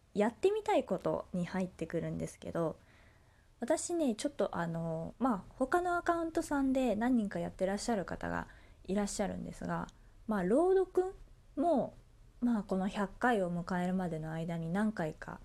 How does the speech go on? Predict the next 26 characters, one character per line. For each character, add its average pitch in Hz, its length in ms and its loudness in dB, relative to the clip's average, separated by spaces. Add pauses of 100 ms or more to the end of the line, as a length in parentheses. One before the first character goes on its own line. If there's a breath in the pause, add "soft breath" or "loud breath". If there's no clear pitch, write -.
や 170 100 -4
っ - 40 -6
て - 200 -6
み 190 140 0
た 220 180 0
い 175 80 -2
な 175 220 -2
と - 200 -8 (160)
思 165 180 -4
っ 156 40 -10
て - 180 -12
い 151 80 -8
ま 156 220 -8
す。 - 160 -20 (760 soft breath)
こ 202 640 2 (300)
う、 190 40 -4
な 208 140 2
ん 233 40 -2
て 240 100 0
い 233 40 4
う - 20 4
ん 185 60 2
で 165 80 -2
す - 120 -8
か 156 120 -6
ね、 156 320 -4